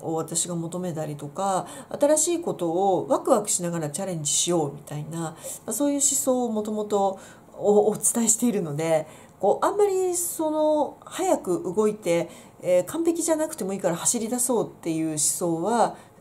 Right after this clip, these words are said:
「そうですね」っていう人が多いんですけれども、まあ、久しぶりにですね、こういう事態で、まあ、じゃあ、Zoomをね、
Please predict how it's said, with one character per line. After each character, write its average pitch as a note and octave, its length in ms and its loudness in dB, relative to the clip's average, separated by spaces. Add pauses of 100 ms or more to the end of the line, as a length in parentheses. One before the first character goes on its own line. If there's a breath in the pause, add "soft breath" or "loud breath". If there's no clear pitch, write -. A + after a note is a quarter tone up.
(100)
「そ D4 140 -2
う - 20 2
で B3 80 0
す - 120 2
ね」 G#3+ 160 0
っ - 40 -8
て G3+ 160 -8
い F3 220 0
う E3 40 -2
人 E3+ 220 -8
が D#3+ 180 -2
多 A3+ 160 0
い F3+ 60 -2
ん D3 120 -6
で C#3+ 120 -4
す D3 100 -4
け D#3 120 -10
れ D3 60 -6
ど D3+ 100 -10
も、 D3+ 300 -6 (600 loud breath)
ま B3 60 -4
あ、 - 20 -2
久 C4+ 260 -2
し D#4 180 -2
ぶ E4 80 -2
り D#4 100 -2
に D#4 100 -4
で G3 100 -4
す F3+ 120 -6
ね、 E3 260 -2
こ G#3 120 0
う G#3 40 6
い G#3 120 4
う - 20 2
事 G#3 180 -6
態 D#3 240 0
で、 D#3 340 -2 (380 loud breath)
ま G3+ 140 0
あ、 F3+ 80 2
じ F#3 100 -2
ゃ F#3+ 40 4
あ、 - 20 4
Zoom F#3+ 520 -4
を F#3 140 -6
ね、 G#3 200 -8